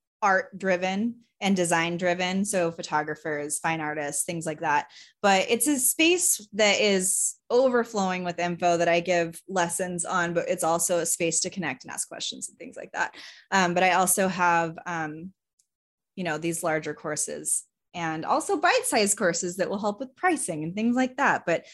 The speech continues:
I do, I love to overshare. It's, it's my jam.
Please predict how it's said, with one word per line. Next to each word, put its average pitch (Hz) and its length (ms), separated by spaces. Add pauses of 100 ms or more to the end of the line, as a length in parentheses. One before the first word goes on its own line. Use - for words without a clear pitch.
(200)
I 233 80
do, 294 200
I 262 80
love 269 200
to 254 80
overshare. 240 560
It's, - 200
it's 196 180
my 208 120
jam. 196 560